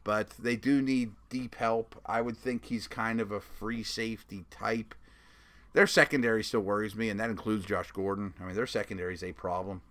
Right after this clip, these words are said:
and I think their pass rush has to be great, and I think it will be, but their secondary is concerning. Tim Settle, there was a lot of buzz about him. He's their fifth-round pick, defensive tackle out of Virginia Tech.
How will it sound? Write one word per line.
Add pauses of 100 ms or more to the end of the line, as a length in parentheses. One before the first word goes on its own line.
(100)
and
I
think
their
pass
rush
has
to
be
great,
and
I
think
it
will
be, (560)
but
their
secondary
is
concerning. (1080)
Tim
Settle, (580)
there
was
a
lot
of
buzz
about
him.
He's
their
fifth-round
pick,
defensive
tackle
out
of
Virginia
Tech.